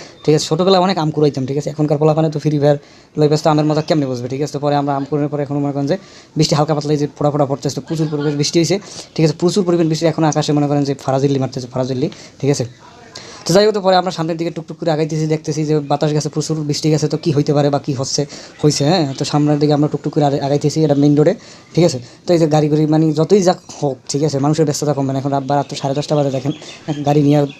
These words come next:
চলাচল করতেছে, মানুষের ব্যস্ততা সারা জীবন, মৃত্যুর আগ পর্যন্ত আমাদের সবার ব্যস্ততা, ঠিক আছে? তো যাই হোক, হুম, তো গাড়ি গুড়ি চলাচল করতেছে, আমরা সামনের দিকে আগাইতেছি, অন্ধকারে কিচ্ছু দেখা যাইতেছে না। তারপর সামনের দিকে আগানোর পরে আমরা টুস করে একটা জিনিস দেখতে পেলাম, সেটা হলো গাছের ডাল। হ্যাঁ, গাছের ডাল ছিঁড়াই এই জায়গায় পড়ে রয়েছে, যে নিম গাছের ডাল। হ্যাঁ, তো এখান থেকে আমরা মনে করেন যে ভাইকে একটু নিম গাছের ডাল লইলাম, তার কারণে নিম গাছের ডালও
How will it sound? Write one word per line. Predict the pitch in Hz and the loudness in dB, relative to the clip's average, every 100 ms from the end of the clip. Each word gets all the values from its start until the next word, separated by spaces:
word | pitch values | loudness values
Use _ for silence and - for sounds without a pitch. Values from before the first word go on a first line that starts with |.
| - - | -20 -6
চলাচল | 151 147 151 | 0 2 2
করতেছে, | 147 143 143 | 2 0 2
মানুষের | 151 156 | 2 2
ব্যস্ততা | 147 - 151 143 | 0 -2 -2 0
সারা | 151 156 | 2 2
জীবন, | 156 | 2
মৃত্যুর | 156 156 160 | 2 2 0
আগ | 156 | 0
পর্যন্ত | 160 | 0
আমাদের | 156 147 139 | 0 0 0
সবার | 139 | -2
ব্যস্ততা, | 131 - 120 - - - | -2 -6 -8 -10 -20 -4
ঠিক | 156 | -2
আছে? | 170 | 0
তো | 180 | 4
যাই | 185 | 4
হোক, | 196 - - | 2 -8 -6
হুম, | 175 185 | 0 0
তো | 156 | 0
গাড়ি | 147 147 | 0 0
গুড়ি | 147 | 0
চলাচল | 156 151 160 | -2 -2 -2
করতেছে, | 151 156 | -2 -2
আমরা | 147 151 | -2 -2
সামনের | 151 156 | 0 0
দিকে | 147 143 | 2 2
আগাইতেছি, | 151 156 151 | 0 0 0
অন্ধকারে | 151 151 151 151 | 0 2 0 0
কিচ্ছু | 170 165 | -2 2
দেখা | 147 | 2
যাইতেছে | 131 127 123 | 2 -4 -6
না। | 123 - - - - - - - | -8 -10 -20 -20 -16 -14 -14 -2
তারপর | 156 156 | 0 2
সামনের | 160 165 | 0 0
দিকে | 160 151 | 2 0
আগানোর | 143 170 | 0 0
পরে | 160 | 2
আমরা | 160 160 | 2 0
টুস | 165 - | -2 -2
করে | 170 | 0
একটা | 151 | 2
জিনিস | 139 151 | 2 2
দেখতে | 160 151 | 2 0
পেলাম, | 175 185 | -2 -2
সেটা | 151 143 | -2 -2
হলো | 135 | -2
গাছের | 135 135 | -2 -2
ডাল। | 139 123 - - - | -2 -4 -10 -20 -6
হ্যাঁ, | 160 160 | 2 2
গাছের | 151 156 | 4 2
ডাল | 156 156 | 2 2
ছিঁড়াই | 156 170 175 | 2 2 2
এই | |
জায়গায় | 151 147 143 | 2 0 0
পড়ে | 143 | -2
রয়েছে, | 139 139 | -2 -6
যে | 123 | -4
নিম | 139 156 | 2 4
গাছের | 151 147 | 4 2
ডাল। | 160 202 - - | -2 -2 -10 -4
হ্যাঁ, | 175 165 | 0 2
তো | 160 | 2
এখান | 165 160 | 2 2
থেকে | 160 | 2
আমরা | 156 156 | 4 4
মনে | 156 | 4
করেন | 151 147 | 2 2
যে | |
ভাইকে | 135 131 147 | 0 0 0
একটু | 147 143 | 0 2
নিম | 143 | 2
গাছের | 151 147 | 2 2
ডাল | 147 | 2
লইলাম, | 151 156 165 | 4 2 0
তার | 143 | -2
কারণে | 143 147 | 0 2
নিম | 143 143 | 0 0
গাছের | 151 143 | 0 2
ডালও | 147 | 2